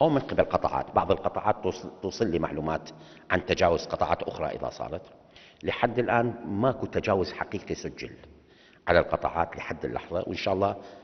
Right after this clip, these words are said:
يستمر هذا المنهج. وأنا بصراحة أعتبر أداء القوات الأمنية العراقية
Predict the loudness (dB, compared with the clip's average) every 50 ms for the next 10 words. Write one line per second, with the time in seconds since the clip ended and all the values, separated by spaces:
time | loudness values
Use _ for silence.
0 | -8 -4 -2 -2 -2 0 2 2 2 4 4 2 2 2 2 2 2 0 0 0
1 | -2 -4 -4 -8 -12 -16 -20 -20 -20 -20 -20 -20 -20 -20 -20 -20 -20 -18 -8 -2
2 | 0 2 2 2 2 2 2 4 4 4 4 4 2 2 2 0 -2 -4 -2 -2
3 | -2 -4 -2 0 0 0 0 -2 -2 0 0 0 0 0 -4 -4 -2 -2 -4 -2
4 | -4 -4 -6 -6 -8 -6 -4 -2 -2 -4